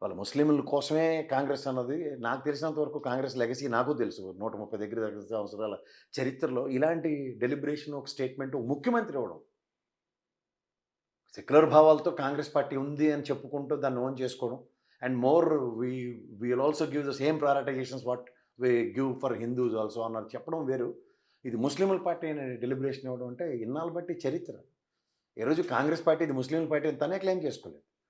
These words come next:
జాతీయ స్థాయిలో ఈ ఎంఐఎం పార్టీ ఇప్పుడు ఏ నేషనల్ పార్టీ లెవెల్‌లో రూలింగ్ ఉన్న దగ్గర ఏంటగా గొడుగు పడడం మనం క్లియర్గా చూస్తున్నాం. ఇప్పుడు ముఖ్యంగా ఈ ఓవైసీ గారు ఇవన్నీ,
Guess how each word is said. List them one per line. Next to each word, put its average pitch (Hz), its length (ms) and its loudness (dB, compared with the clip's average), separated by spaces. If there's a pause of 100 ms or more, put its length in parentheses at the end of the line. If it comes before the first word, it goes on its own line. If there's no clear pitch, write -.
(460)
జాతీయ 139 360 4
స్థాయిలో 185 320 8
ఈ 185 40 10
ఎంఐఎం 180 400 6
పార్టీ 175 300 2
ఇప్పుడు 156 240 -2
ఏ 135 180 6
నేషనల్ 135 600 -2
పార్టీ 143 140 -2
లెవెల్‌లో 139 260 -2
రూలింగ్ 131 320 -2
ఉన్న 120 160 -2
దగ్గర 139 300 0 (360)
ఏంటగా 170 400 8
గొడుగు 151 360 6
పడడం 156 340 6
మనం 151 140 4
క్లియర్గా 156 260 6
చూస్తున్నాం. 156 420 -2
ఇప్పుడు 101 140 -4
ముఖ్యంగా 127 380 -4
ఈ 120 160 2
ఓవైసీ 120 360 2
గారు 120 340 0
ఇవన్నీ, 113 500 -2